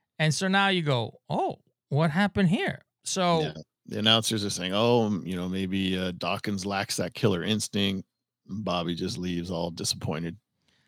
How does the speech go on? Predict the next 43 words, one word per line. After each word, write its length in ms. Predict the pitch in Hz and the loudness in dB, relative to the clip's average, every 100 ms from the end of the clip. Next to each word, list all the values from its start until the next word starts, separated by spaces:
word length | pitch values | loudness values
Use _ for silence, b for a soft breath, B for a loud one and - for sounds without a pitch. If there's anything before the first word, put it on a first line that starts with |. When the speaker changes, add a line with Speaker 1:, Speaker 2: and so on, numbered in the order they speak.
| _ _ _ | _ _ _
Speaker 1:
Yes, 340 | - 123 104 - | 0 0 -2 -2
that's 280 | 147 139 147 | 0 0 0
what 120 | 131 | 0
it 100 | 123 | 0
is. 200 | 113 107 | -2 -4
So 300 | - 160 139 | -2 0 0
he, 220 | 135 160 180 | 0 0 2
he 240 | 151 202 | 2 2
gets 240 | 190 190 208 | 0 0 2
all, 300 | 202 202 - | 2 2 0
like, 200 | 147 147 | -2 0
he 160 | 202 | -2
looks 300 | 220 208 220 208 | 2 0 0 -4
at 80 | |
them 220 | 180 156 143 | 2 2 4
like, 300 | 120 113 - | 0 -2 -8
"Fuck 420 | - 143 175 - | -4 0 0 0
you 200 | 135 165 | 2 4
guys." 380 | 151 113 78 92 | 4 0 -4 -2
Speaker 2:
Yeah. 220 | 147 92 - _ | -2 -2 -6 _
It's 80 | - | -2
like, 80 | 117 | 2
"Motherfucker, 460 | 117 113 107 113 | 4 4 4 2
I 140 | 110 120 | 4 2
help 400 | 101 139 147 139 | 4 2 2 4
you 120 | 131 | 6
win 240 | 120 123 | 8 6
a 60 | 110 | 4
match 500 | 107 107 98 92 - | 4 4 4 2 -2
and 100 | 104 | -2
you 80 | 101 | 0
still 300 | - - 98 | 0 0 -2
blow 300 | 90 87 85 | 0 -2 -2
it." 100 | 80 _ _ _ _ _ _ _ B B B - | -6 _ _ _ _ _ _ _ B B B -6
Speaker 1:
Yeah, 180 | 107 - | -4 -4
that's, 300 | - 117 - | -6 -6 -6
that's 300 | - 127 120 - | -6 -6 -6 -4
the 100 | 117 | -4
interesting 400 | 117 120 - 110 | -2 -6 -6 -2
thing. 140 | 117 | -2
You 60 | 110 | 0
say, 180 | 113 | -4
go, 100 | 104 | -6